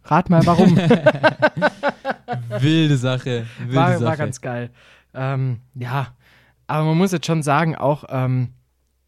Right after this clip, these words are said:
Speaker 1: mir tut's ein bisschen leid für Yogi, dass er danach,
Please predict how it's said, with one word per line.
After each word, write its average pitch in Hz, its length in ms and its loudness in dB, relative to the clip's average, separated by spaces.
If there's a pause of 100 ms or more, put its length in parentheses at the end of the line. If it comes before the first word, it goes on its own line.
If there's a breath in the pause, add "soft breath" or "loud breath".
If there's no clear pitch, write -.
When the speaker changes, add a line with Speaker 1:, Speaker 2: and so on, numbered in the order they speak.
(160)
Speaker 1:
mir 147 160 -8
tut's 226 300 0
ein 160 140 2 (520)
bisschen 240 340 2
leid 165 340 2
für - 140 -2
Yogi, 196 340 4
dass 156 200 0
er 151 80 0
danach, 147 320 2